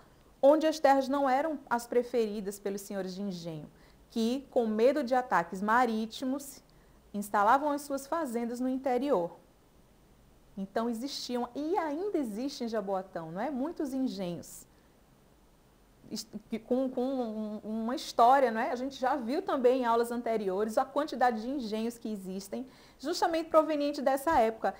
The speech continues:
E aí a gente descobre o motivo pelo qual tantos engenhos, né? O, o motivo pelo qual o interior da cidade era mais ocupado.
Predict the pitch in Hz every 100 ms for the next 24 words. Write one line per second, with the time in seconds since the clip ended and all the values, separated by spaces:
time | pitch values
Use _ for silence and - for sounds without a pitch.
0 | - 226 233 233 269 285 294 294 302 262
1 | - 233 226 254 254 294 370 - 262 262
2 | 254 269 269 226 214 240 - 285 330 330
3 | 294 349 247 220 196 196 - - _ -
4 | 190 220 - - - 226 247 240 262 285
5 | 294 285 269 269 233 240 277 - - -
6 | - 254 277 269 254 269 277 269 254 220
7 | 226 240 247 233 226 247 269 277 - 208
8 | 185 175